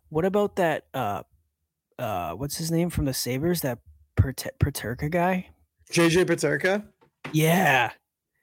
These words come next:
Speaker 2: I mean, I would love him. Th-, that's the thing about Buffalo. They have so many young pieces.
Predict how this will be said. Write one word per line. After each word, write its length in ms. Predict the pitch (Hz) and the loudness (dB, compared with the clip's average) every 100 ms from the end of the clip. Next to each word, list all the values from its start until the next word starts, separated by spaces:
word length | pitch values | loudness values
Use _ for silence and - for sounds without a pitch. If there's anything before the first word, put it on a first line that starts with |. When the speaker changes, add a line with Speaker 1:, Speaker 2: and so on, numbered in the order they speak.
| - | -2
Speaker 2:
I 140 | 156 | 2
mean, 160 | 185 180 | 4 4
I 180 | 160 220 | 6 6
would 140 | 226 | 4
love 260 | 151 160 160 | 4 2 2
him. 260 | 156 139 | 0 0
Th-, 200 | 180 226 - | 0 0 2
that's 240 | 214 294 | 2 4
the 100 | 403 | 2
thing 200 | - 294 | 2 2
about 220 | 285 233 | 2 2
Buffalo. 360 | 165 160 196 196 | 0 0 2 2
They 120 | 180 | 4
have 140 | 180 | 2
so 340 | 151 - 170 180 | 0 -2 0 2
many 240 | 240 262 | 4 4
young 420 | 196 143 143 160 | 2 2 0 -2
pieces. 600 | 139 139 135 190 208 220 | -2 -2 0 2 2 0